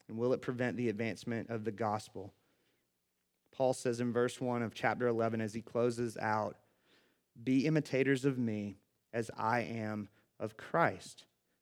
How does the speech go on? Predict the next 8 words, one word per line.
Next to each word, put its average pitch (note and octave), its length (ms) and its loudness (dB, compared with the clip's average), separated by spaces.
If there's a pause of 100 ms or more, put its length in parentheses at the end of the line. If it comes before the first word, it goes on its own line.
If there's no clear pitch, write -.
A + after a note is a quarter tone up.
The, B2 160 0
the, C#3+ 120 -2
the - 80 -2
whole A#3 300 8
reason D#3+ 400 8
Paul E3 360 6
can C#3+ 180 2
say C#3 560 6